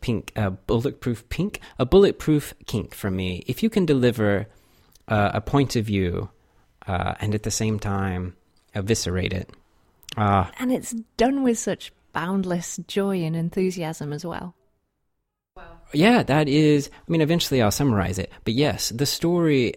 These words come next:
Speaker 1: has such delightful, it's just a mirthful, uh, a mirthful glee stomp. <laughs> Uh, that is how I would describe it, a mirthful glee stomp.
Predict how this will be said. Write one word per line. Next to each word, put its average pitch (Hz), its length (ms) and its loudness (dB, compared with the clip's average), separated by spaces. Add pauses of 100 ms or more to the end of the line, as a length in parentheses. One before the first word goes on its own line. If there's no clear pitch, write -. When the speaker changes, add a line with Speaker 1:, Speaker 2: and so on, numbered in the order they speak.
Speaker 1:
has 123 200 0
such 131 300 -2 (100)
delightful, 107 880 -2 (260)
it's 113 160 -6
just - 320 -2
a 117 60 0
mirthful, 120 920 2 (1080)
uh, 92 580 -2
a 117 80 -2
mirthful 147 640 0
glee 143 360 4
stomp. - 640 -2
<laughs> 302 840 2 (300)
Uh, 110 600 6
that 131 160 4
is 127 120 -2
how 117 120 2
I 101 200 2
would 98 140 -2
describe 92 480 -4
it, 98 140 -2
a 98 80 -4
mirthful 113 600 2
glee 101 300 -2
stomp. - 440 -6